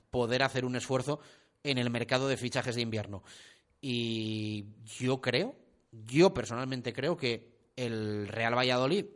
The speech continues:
está vendiendo que no se puede hacer nada y que no se puede fichar nada. Yo tengo mis dudas de que, de que sea así y pienso que si el club quiere hacer un esfuerzo, lo puede hacer. A mí no me cuadra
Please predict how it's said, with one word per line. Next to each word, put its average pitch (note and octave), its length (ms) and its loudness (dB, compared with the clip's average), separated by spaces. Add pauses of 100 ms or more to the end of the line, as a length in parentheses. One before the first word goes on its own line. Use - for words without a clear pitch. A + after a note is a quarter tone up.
(380)
está C#3 360 2
vendiendo C#3 500 0
que A2 140 -4
no B2 220 0
se C#3 180 2
puede C#3 280 0
hacer C3 280 0
nada D#3 200 2
y A#2+ 60 0
que A2+ 80 -8
no G#2+ 80 -6
se A#2+ 100 -4
puede B2+ 220 -2
fichar A#2+ 300 -2
nada. B2 240 0 (440)
Yo A2+ 460 0
tengo A#2 380 -4
mis A2+ 160 -4
dudas A#2+ 320 -2
de A#2 120 -4
que, F#2+ 380 -8 (340)
de A2+ 240 -4
que A2+ 140 -4
sea A2 340 0
así A#2+ 460 -4
y G2 540 -10
pienso A#2 480 -2 (420)
que A#2+ 140 0
si - 180 -2
el G#2+ 140 -4
club C3+ 200 0
quiere B2 180 0
hacer G#2+ 180 -6
un G#2 100 -6
esfuerzo, B2 520 -2 (420)
lo C3+ 280 6
puede C3+ 280 2
hacer. G#2+ 360 -4
A C#3 140 2
mí E3+ 140 0
no D#3+ 80 0
me C#3 120 0
cuadra F#3 640 4